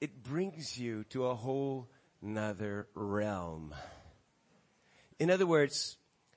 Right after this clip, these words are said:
at the background of that word,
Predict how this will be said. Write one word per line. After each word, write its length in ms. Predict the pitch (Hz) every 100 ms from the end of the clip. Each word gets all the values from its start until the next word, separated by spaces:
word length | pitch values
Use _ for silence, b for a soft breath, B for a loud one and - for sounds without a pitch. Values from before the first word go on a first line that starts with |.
| _ _ _ _ - _ _ _ _ -
at 140 | -
the 100 | -
background 1160 | 131 110 202 233 233 156 139 156 143 135 131 131
of 280 | - 120 110
that 300 | 139 131 -
word, 600 | 123 123 104 90 80 78